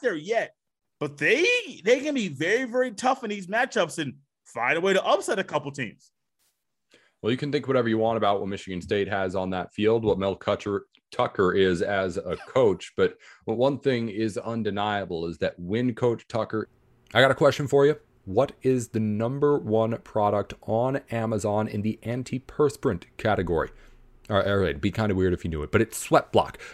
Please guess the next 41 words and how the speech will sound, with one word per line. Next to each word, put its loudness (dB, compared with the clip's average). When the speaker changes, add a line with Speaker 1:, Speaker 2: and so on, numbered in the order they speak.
Speaker 2:
Of -8
course, 2
Sweat 0
Block, -2
we've -2
told 2
you -2
about 0
before, -4
is -2
the -2
deodorant 4
slash -6
wipes 0
that -2
helps 0
you 2
stay 0
dry 2
under -2
the -2
arms 0
all 6
week 0
long. 2
What 2
you 0
do 0
is -4
you -2
just -2
take 0
these -2
wipes 2
they 0
have, -4
if -8
you -6
go 4
that -2
route, -4